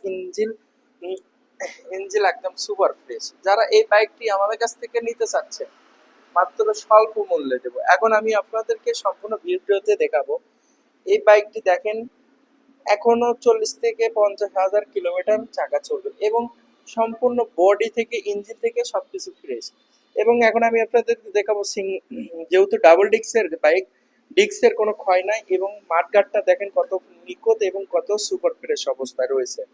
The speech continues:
মাঠগাটে কোথাও ভাঙ্গা বা কোনো কিছু চিহ্ন নাই এবং সামনেকার হেডলাইটও তার প্রমাণ আপনারা দেখতেছেন। এই বাইকটি যদি ক-, উম,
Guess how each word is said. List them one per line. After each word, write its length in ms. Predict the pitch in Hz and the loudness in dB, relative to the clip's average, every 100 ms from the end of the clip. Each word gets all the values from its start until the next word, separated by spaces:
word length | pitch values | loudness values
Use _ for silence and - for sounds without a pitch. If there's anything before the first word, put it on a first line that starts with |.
| _ _ _ _ _ _ _ _ - - _ _ - | _ _ _ _ _ _ _ _ -20 -20 _ _ 0
মাঠগাটে 460 | 180 196 233 233 226 | 4 4 6 4 4
কোথাও 300 | 208 220 214 | 2 2 0
ভাঙ্গা 420 | - 175 196 196 | -2 -4 0 2
বা 140 | 190 | 2
কোনো 220 | 190 170 | -2 -8
কিছু 240 | 165 165 - | -12 -16 -14
চিহ্ন 320 | - 160 135 123 | -12 -12 -10 -8
নাই 160 | - - | -10 -8
এবং 260 | 185 214 220 | -6 -4 -4
সামনেকার 520 | - 175 202 214 214 170 | 0 0 0 -2 -2 -4
হেডলাইটও 500 | 170 196 196 208 226 | -6 -2 0 0 -4
তার 240 | 220 196 196 - | -2 -2 -2 -6
প্রমাণ 360 | 180 180 196 | -4 -2 0
আপনারা 340 | 185 - 180 175 | 0 -2 -4 -4
দেখতেছেন। 500 | 139 _ 127 - 117 _ _ _ _ - | -6 _ -14 -12 -12 _ _ _ _ -8
এই 80 | 180 | 4
বাইকটি 320 | 208 214 233 | 4 4 -2
যদি 240 | 226 233 | -6 -6
ক-, 200 | 240 220 - - | -6 -8 -10 -16
উম, 340 | 170 151 147 | -14 -10 -8